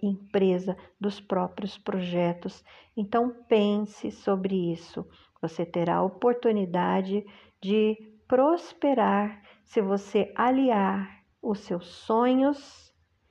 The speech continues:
de ter tudo o que você precisa ter, mas também entender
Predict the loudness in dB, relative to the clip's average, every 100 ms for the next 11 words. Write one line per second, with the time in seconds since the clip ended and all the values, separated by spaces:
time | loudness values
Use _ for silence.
0 | _ _ _ _ _ _ -10 -6 -6 -2
1 | 0 0 -2 -8 -20 _ _ -6 0 0
2 | 0 -2 -2 -2 -4 -6 -10 -6 -6 -6
3 | -8 -2 2 2 2 -2 -12 _ _ _
4 | _ _ _ _ _ _ _ _ _ _
5 | -4 -2 -2 -4 -2 0 2 0 0 0
6 | 0 4 4 4 0 -4